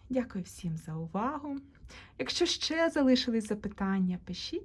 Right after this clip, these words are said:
буду відповідати. Я зазвичай стараюсь всім дати відповідь на ваші запитання, поділитись своїм до-, досвідом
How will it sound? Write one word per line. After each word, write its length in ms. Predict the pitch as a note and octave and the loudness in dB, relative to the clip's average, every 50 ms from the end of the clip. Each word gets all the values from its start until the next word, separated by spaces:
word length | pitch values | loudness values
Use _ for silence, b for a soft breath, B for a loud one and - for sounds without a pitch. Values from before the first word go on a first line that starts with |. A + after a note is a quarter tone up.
| - - | -6 -10
буду 180 | G#3 F#3 F#3 F3+ | -8 -6 -4 -4
відповідати. 880 | F3 F3 - - - F#3 F3+ F3 E3+ F#3 G#3 C4 E4+ F4 E4+ - A3+ | -6 -6 -8 -10 -10 -6 -6 -6 -4 -4 -4 -4 -4 -6 -6 -6 -6
Я 260 | F#3+ F3+ F3+ F3 E3+ E3+ | -4 -2 -2 -4 -4 -4
зазвичай 680 | - F#3 F3 F3 F3+ F3+ - - - F#3 F3 F3+ F3 | -6 -6 -4 -4 -4 -4 -6 -6 -4 -4 -4 -4 -4
стараюсь 500 | - - - F#3+ F3 E3+ E3+ E3+ E3+ F3 | -6 -8 -8 -6 -4 -2 -2 -2 -4 -6
всім 480 | - - - - B3+ D4+ E4 F4 F4 E4+ E4+ E4 D4 C4+ | -8 -10 2 2 4 4 4 2 0 0 -2 -2 -2 0
дати 340 | C4 C#4 C#4 C4+ C#4 D4+ C#4+ | 0 0 0 0 0 -2 0
відповідь 680 | C#4 C#4 C#4 C#4 - - D4 C#4 C4+ C#4 C#4 C#4 - | 0 0 0 -2 -6 -6 -4 -2 -2 -2 -4 -4 -4
на 80 | C#4 C4 | -4 -2
ваші 300 | C4 C4 B3+ - - C4+ | 0 0 -2 -2 -4 -6
запитання, 720 | B3+ - B3+ - - B3+ - - D4 F4+ A4 A4 F#4 D4+ | -6 -6 -8 -10 -10 -10 -8 -6 -4 -4 -2 -2 -2 -4
поділитись 720 | - - A3+ G3 G3 G#3 G#3+ A3+ B3+ B3+ B3+ A#3 - - - | -4 -4 -6 -4 -2 -2 0 0 0 -2 -2 -4 -6 -6 -10
своїм 380 | - - G#3 G3+ G3+ G3 G3 | -8 -4 -2 0 0 2 0
до-, 260 | G3 G3 G3 F#3+ F#3+ F#3+ | 0 0 -2 -2 -2 -4
досвідом 760 | G3+ E3+ G3 G3 G3+ G3+ - - - G#3+ G#3 - A3 A3+ C4+ | -6 -4 -2 -2 -4 -4 -6 -8 -8 -8 -6 -4 -4 -4 -6